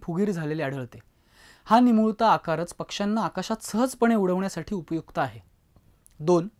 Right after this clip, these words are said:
पक्ष्यांना उडण्यासाठी पंख असतात. त्यांचे पंख हे पुढील दोन पायांचे सुधारित रूप आहे. तीन, त्यांची हाडे पोकळ असतात, त्यामुळे पक्षी वजनाने अत्यंत हलके असतात. चार, पक्ष्यांना पिसे असतात.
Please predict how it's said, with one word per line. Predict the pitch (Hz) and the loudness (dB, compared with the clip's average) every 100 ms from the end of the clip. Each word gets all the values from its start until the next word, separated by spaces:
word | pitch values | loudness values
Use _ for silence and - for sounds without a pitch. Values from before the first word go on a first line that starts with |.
| _ _ _ - _ _ - | _ _ _ -20 _ _ -4
पक्ष्यांना | - - 254 277 | 0 2 4 4
उडण्यासाठी | 233 185 220 240 240 254 | 4 4 2 0 -2 -4
पंख | 254 220 214 | 0 0 0
असतात. | 175 - - 139 | -4 -6 -10 -12
त्यांचे | 170 180 - | -8 -6 -6
पंख | - 190 190 | -6 -4 -2
हे | 214 226 | 0 0
पुढील | 208 185 214 | 0 0 0
दोन | 180 214 254 | 2 0 2
पायांचे | 202 185 185 202 214 | 0 0 -2 -4 -6
सुधारित | - 165 165 196 233 | -6 -8 -4 -2 -2
रूप | 214 185 139 | -2 -4 -6
आहे. | 120 113 _ _ _ _ _ _ _ | -10 -18 _ _ _ _ _ _ _
तीन, | 214 170 147 _ _ _ _ _ _ _ | -2 -2 -4 _ _ _ _ _ _ _
त्यांची | 214 208 214 | 0 0 2
हाडे | 240 226 | 4 4
पोकळ | 247 196 175 196 | 4 2 2 2
असतात, | 156 - - - | 2 -2 -12 -6
त्यामुळे | 185 196 233 | -2 0 0
पक्षी | 214 180 - 220 | -2 -6 -4 -2
वजनाने | 185 160 208 214 | -2 -2 -2 -2
अत्यंत | 220 - - 262 262 | -4 -10 -4 -4 0
हलके | 247 180 147 | 0 -2 -4
असतात. | 127 - - - _ _ _ _ _ _ _ _ - | -10 -12 -20 -20 _ _ _ _ _ _ _ _ -2
चार, | 170 143 - _ _ _ _ _ _ _ | -2 -2 -8 _ _ _ _ _ _ _
पक्ष्यांना | 208 - 254 262 | -4 0 2 2
पिसे | 277 202 - | 0 -2 0
असतात. | 180 - | -2 -4